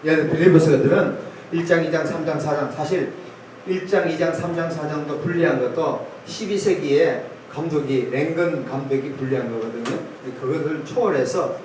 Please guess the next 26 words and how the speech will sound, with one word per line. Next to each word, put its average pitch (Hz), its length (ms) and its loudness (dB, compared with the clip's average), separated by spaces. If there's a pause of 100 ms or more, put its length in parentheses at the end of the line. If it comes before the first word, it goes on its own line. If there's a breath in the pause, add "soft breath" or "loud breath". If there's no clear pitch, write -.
(840)
연속으로 202 600 2
쫙 - 100 -8 (560)
봐야 131 220 0
돼요. 110 160 -4 (540)
바울이 143 500 2 (560)
빌립보 160 420 0
교인들에게 143 680 0
편지를 170 420 0
붙일 139 360 -4
때, - 180 -2 (260)
"야, - 180 -2
일 214 200 -6
장은 208 320 4
요렇다, 156 520 0 (120)
이 - 260 0
장은 185 320 6
요렇다, 226 540 4 (200 loud breath)
삼 220 300 2
장은 214 240 8
요렇다", 156 420 4
사, 180 260 -2
요렇게 202 260 6
했을 180 200 2
때 262 220 2 (160)
안 127 240 -6
했어요. 131 340 -6